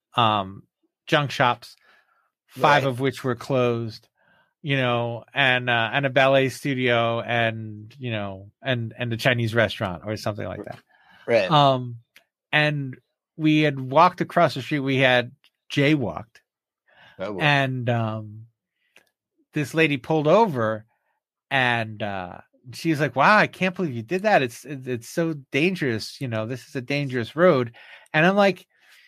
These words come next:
Speaker 1: "No, it's not. There, this is just,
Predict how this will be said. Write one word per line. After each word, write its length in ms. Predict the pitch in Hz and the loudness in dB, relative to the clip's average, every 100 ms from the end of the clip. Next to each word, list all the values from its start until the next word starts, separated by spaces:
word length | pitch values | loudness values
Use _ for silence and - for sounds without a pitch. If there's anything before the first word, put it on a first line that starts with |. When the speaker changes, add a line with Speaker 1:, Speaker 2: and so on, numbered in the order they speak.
| _ _ | _ _
Speaker 1:
"No, 360 | 214 226 214 165 185 | 0 4 4 2 -2
it's 160 | 185 | -6
not. 340 | 196 196 180 147 | -2 2 2 2
There, 200 | 160 175 | 2 2
this 280 | 160 175 - | 2 0 0
is 160 | 180 - | -2 -2
just, 340 | 185 180 - | -2 -4 -8